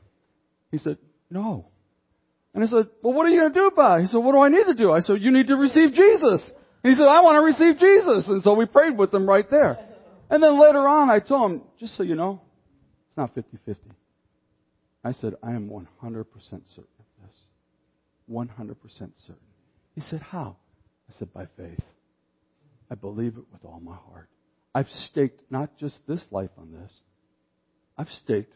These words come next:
whatever happens after death on this. I've staked it all on this. But I believe it with everything in my heart." So faith is what saves us and makes us certain of our salvation.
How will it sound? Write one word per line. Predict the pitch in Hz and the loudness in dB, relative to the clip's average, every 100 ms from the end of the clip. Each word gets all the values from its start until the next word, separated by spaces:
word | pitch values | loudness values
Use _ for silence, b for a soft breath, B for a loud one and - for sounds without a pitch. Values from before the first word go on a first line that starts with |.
| _ _ | _ _
whatever | 107 113 113 | -14 -12 -10
happens | 123 - 113 | -10 -10 -12
after | 123 120 90 | -14 -14 -16
death | 85 131 202 _ _ _ _ _ - | -10 -10 -10 _ _ _ _ _ -20
on | 98 | -18
this. | 82 82 _ _ _ _ _ _ _ _ - | -18 -20 _ _ _ _ _ _ _ _ -16
I've | 185 | -16
staked | - 254 - | -12 -14 -12
it | 113 | -14
all | 131 240 - - - _ _ _ - | -12 -12 -12 -16 -20 _ _ _ -18
on | 101 | -16
this. | 98 110 _ _ _ _ - - | -14 -16 _ _ _ _ -20 -18
But | - - | -16 -12
I | 180 | -12
believe | 175 131 117 135 180 190 | -10 -16 -14 -8 -6 -6
it | - | -12
with | 117 - | -18 -20
everything | 143 139 165 165 | -18 -16 -14 -16
in | 147 | -16
my | 143 - | -18 -20
heart." | 160 143 98 _ _ _ _ _ _ | -18 -18 -18 _ _ _ _ _ _
So | - 180 143 _ _ | -14 -12 -12 _ _
faith | - 214 214 - - | -18 -16 -16 -16 -18
is | 131 131 _ | -20 -20 _
what | - _ - - - | -20 _ -20 -20 -20
saves | 160 180 143 113 | -20 -20 _ -20
us | _ _ _ | _ _ _
and | 131 135 | -18 -12
makes | 156 - | -12 -10
us | 147 - - - | -14 -14 -20 -20
certain | - 240 _ 151 | -18 -18 _ -20
of | 131 | -20
our | 127 131 | -20 -18
salvation. | - 143 139 190 208 - 113 | -14 -12 -8 -8 -8 -16 -20